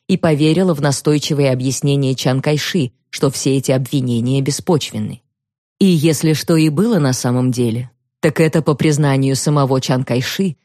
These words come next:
его постоянная борьба с вожделением в разлуке с женой. Горькая обида Мэйлин не утихала. Она начала болеть. Перенесла дизентерию, затем у неё воспалились глаза.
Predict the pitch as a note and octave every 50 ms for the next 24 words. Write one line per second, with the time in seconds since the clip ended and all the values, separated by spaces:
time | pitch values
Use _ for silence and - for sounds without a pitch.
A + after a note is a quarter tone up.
0 | _ _ _ - D#3+ D#3+ F#3+ G3+ A#3 G#3+ - F3+ - - E3 D3+ D3 D#3+ D#3+ D#3+
1 | D#3+ D3+ C#3+ C#3 C3+ C3+ C#3 C#3+ C#3+ C#3+ B2+ C3 E3 F3 - - - D3+ C#3+ C3
2 | C3+ C#3+ C#3+ D3+ D3+ C#3+ B2 G#2 F#2 F#2 G2 A#2 B2 B2+ C#3 C#3 C3 C3 B2+ A#2
3 | - - B2 C3 B2 B2+ C#3 C#3 C3+ B2 - - - _ _ _ _ _ _ _
4 | _ _ _ _ _ _ _ _ _ _ _ _ _ _ _ _ _ _ - G3+
5 | F#3+ A3+ A#3+ B3 - - B3+ B3 A#3 A3+ G3+ F3 G#3 G3 G3 G3 G3 F#3+ F3+ F3
6 | E3+ E3+ E3+ E3+ E3+ E3 D#3+ D#3 D3 - - D3 - - B2+ A2 G2 F#2+ A2 A2
7 | - _ _ _ _ _ _ _ - G#3+ A#3 A3+ G#3+ G3+ G3 F#3+ - - F#3 F3
8 | D#3+ D#3+ D3+ D3+ D3+ C#3 B2 G#2+ G#2+ - - - - _ _ _ _ _ _ _
9 | _ _ - G3+ G#3 G3+ G3 G3+ G3 - A3+ A#3 A#3 F#3+ G3+ G3 F3+ G3 F3+ -
10 | - E3+ D3 C#3 C3+ C3+ C#3 C3 C3 - _ _ _ _ - D#3+ D3 F3+ E3+ -
11 | - E3 D#3 D#3 D3+ D3+ D3+ D3 C3+ D#3 - - - D#3 D3 D3 C#3+ D3+ D#3 D3
12 | D3 D3 C#3+ C#3+ C3+ B2+ B2 C3 B2 A#2+ C3 -